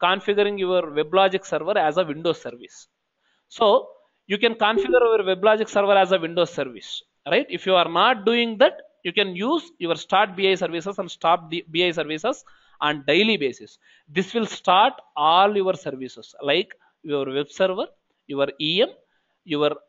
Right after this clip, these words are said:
uh, system components like Oracle B I server, everything it will start. Okay, fine. So just let me finish my,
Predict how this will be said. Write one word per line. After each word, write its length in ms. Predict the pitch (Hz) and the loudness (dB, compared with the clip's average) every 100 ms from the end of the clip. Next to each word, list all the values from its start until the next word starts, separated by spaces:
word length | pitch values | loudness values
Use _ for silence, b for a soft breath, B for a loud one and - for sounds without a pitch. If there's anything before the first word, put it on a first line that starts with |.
| _ | _
uh, 240 | 160 139 131 | 2 2 2
system 400 | 180 - 220 185 | -4 -2 -2 0
components 420 | 151 151 147 143 | -4 -4 -8 -6
like 200 | 143 139 | -4 0
Oracle 320 | 143 156 160 | 0 0 -4
B 180 | 160 160 | -4 -4
I 20 | |
server, 260 | 156 156 202 - | -4 -6 -6 -2
everything 480 | 143 156 185 196 175 | -2 0 -2 -4 -8
it 160 | 139 | -10
will 100 | 120 | -12
start. 280 | - - 87 _ - _ _ _ _ _ _ | -14 -20 -20 _ -20 _ _ _ _ _ _
Okay, 300 | 151 160 277 - _ _ _ _ _ _ _ _ _ | -2 0 -2 -4 _ _ _ _ _ _ _ _ _
fine. 200 | - 120 - _ _ _ _ _ _ _ | -10 -10 -10 _ _ _ _ _ _ _
So 360 | - 262 277 185 | 2 4 4 0
just 240 | 277 - | -2 0
let 180 | 226 226 | -2 0
me 120 | 254 | -2
finish 400 | - 226 254 - | 0 0 2 0
my, 200 | 202 | 0